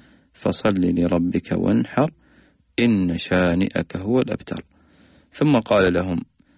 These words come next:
'أتدرون ما الكوثر؟' فقلنا: 'الله ورسوله أعلم.' قال: 'فإنه نهر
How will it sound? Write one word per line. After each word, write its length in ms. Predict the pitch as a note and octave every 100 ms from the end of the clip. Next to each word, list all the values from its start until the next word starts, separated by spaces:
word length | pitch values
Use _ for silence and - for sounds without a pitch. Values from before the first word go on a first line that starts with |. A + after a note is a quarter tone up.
| _ _
'أتدرون 480 | A#2 B2 A2+ B2+ G#2+
ما 140 | F#2+
الكوثر؟' 540 | F2 - A2 G#2+ A#2+ B2+ - _ - - _ _ _
فقلنا: 480 | F#2 - G2 F#2
'الله 440 | F2 F#2 F2+ A2 G2+
ورسوله 960 | F2+ F2 E2+ E2+ - A#2+ G#2+ F#2 A2
أعلم.' 320 | - G2+ F2 - _ _ _ _ _ _ _ _ _ _ -
قال: 360 | F2+ F2 F2
'فإنه 640 | - - A#2+ G#2+ G2 F#2+ F#2+
نهر 420 | A#2+ F#2+ F2+